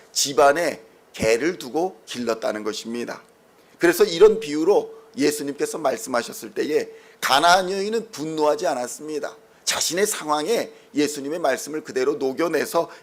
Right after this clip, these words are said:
해석합니다. 그러니까 집안에 있는 개들, 주인이 있는 개들이 있지 않습니까?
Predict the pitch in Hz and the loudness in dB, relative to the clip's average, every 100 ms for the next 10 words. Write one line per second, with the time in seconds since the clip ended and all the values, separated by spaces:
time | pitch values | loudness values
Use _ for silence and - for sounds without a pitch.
0 | - 139 - - 127 135 123 - _ _ | 0 0 0 -6 -6 -4 -6 -8 _ _
1 | _ - 220 220 165 - - - - 147 | _ 0 2 4 2 2 -12 -4 -2 6
2 | 175 175 185 170 185 196 - 131 139 180 | 6 8 4 0 -4 -4 0 2 2 2
3 | 180 113 - _ _ _ _ _ _ - | 2 -2 -10 _ _ _ _ _ _ 0
4 | 185 196 214 214 196 208 180 143 170 196 | 4 4 4 0 -2 -2 0 -2 -2 -8
5 | 147 - 143 135 - 147 147 120 117 135 | -6 0 0 0 -6 -8 -4 0 2 2
6 | 123 98 | 0 -4